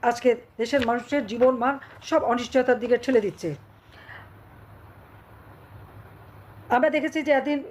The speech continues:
বিএনপি লুটপাট করেছে, দখল করেছে, আগুন দিয়েছে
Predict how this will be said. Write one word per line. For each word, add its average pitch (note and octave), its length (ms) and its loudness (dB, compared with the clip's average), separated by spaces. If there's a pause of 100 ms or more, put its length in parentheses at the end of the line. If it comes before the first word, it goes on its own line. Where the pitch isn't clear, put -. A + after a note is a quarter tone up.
(140)
বিএনপি C#4 560 0 (840)
লুটপাট C#4 400 2
করেছে, C4+ 380 2 (240)
দখল A3+ 300 2
করেছে, C4 320 4
আগুন C4 380 0
দিয়েছে B3+ 360 0